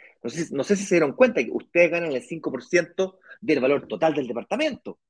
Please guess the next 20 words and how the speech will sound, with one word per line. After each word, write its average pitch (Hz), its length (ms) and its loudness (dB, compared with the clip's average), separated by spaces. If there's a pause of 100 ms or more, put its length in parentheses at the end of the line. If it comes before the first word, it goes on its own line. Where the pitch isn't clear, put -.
(220)
no 156 220 2
de 220 80 8
los 214 120 4
veinte 226 260 -4
millones, 262 380 -6
po. - 260 -20
O - 80 -20
sea, 143 120 -8
cinco 202 340 -4
millones 180 320 -2
de 175 40 -6
pesos 202 240 -2
sobre 165 180 0
el 151 60 0
veinticinco 160 580 -6
es 135 80 -4
el 127 60 -4
veinticinco 110 460 -8
por 117 100 -8
ciento. - 400 -8